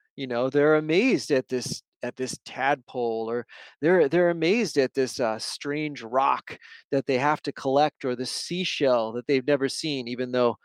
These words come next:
there are seventy thousand of them like it on the beach, but they found this one that's amazing. You know, there's that, that sense of awe and wonder that children have that we can learn from. And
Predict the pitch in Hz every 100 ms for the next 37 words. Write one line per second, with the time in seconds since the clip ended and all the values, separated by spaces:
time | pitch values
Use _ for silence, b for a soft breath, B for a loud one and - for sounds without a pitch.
0 | b b - - - - 127 123 123 -
1 | 143 156 170 143 143 135 139 160 214 208
2 | 196 175 180 277 262 - 214 180 185 214
3 | 214 208 202 220 247 233 220 214 247 277
4 | 262 233 170 175 170 160 B B B -
5 | 165 151 160 147 - _ _ _ _ _
6 | _ 127 139 180 185 - - 185 170 135
7 | - 135 160 151 147 151 170 147 127 113
8 | - - 233 202 139 120 120 117 113 131
9 | 120 165 185 135 123 135 151 156 139 -
10 | 95 90 _ b b b b b 139 135
11 | 127 -